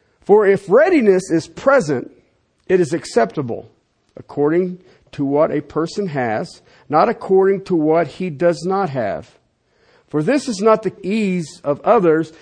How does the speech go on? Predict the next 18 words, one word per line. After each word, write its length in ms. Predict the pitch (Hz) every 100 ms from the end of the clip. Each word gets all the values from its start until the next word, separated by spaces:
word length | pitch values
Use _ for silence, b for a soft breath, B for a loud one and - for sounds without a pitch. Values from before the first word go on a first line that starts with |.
| B B
it's 220 | 131 -
for 420 | - 196 196 170 -
your 380 | 143 180 233 -
affliction, 1300 | 151 - - - - - 214 208 - 123 113 131 _ _ _
but 360 | 139 139 - 120
by 180 | 135 143
way 320 | 147 151 147
of 340 | 127 127 - _ _ _ _ _ _ _ _ _ _ _ _ _ -
equality. 800 | 120 - 151 139 110 92 71 _ _ _ _ _ _ _ _ _ -
At 180 | 107 -
this 160 | 156
present 540 | - 175 170 147 139 -
time, 440 | 165 143 127 139
your 180 | 127 151
abundance 580 | 123 120 170 135 139 -
being 320 | 123 139 135
a 80 | 127
supply 680 | - 123 - 160 160 151